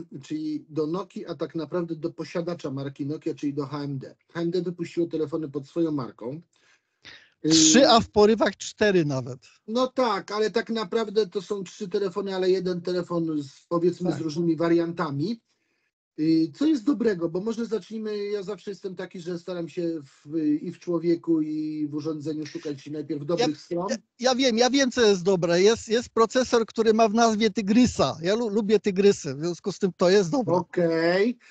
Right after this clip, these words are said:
Speaker 1: ale nie o tym chciałem. Chodzi o to, że te telefony są bardzo podatne naprawczo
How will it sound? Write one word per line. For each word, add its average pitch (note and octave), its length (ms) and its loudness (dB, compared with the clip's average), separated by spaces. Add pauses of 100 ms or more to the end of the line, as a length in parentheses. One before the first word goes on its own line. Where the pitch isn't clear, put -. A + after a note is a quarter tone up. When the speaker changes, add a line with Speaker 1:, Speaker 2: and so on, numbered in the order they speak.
(300)
Speaker 1:
ale F#3 280 0
nie G3+ 160 -2
o F#3+ 60 -2
tym E3 180 -4
chciałem. C3+ 420 -6
Chodzi F3+ 320 -4
o G3+ 40 0
to, G3+ 120 -4
że F3+ 180 -2
te D#3 120 -20
telefony F#3 460 -4
są F3 220 -4
bardzo F3+ 420 -4 (220)
podatne F#3+ 560 -2
naprawczo E3+ 720 -4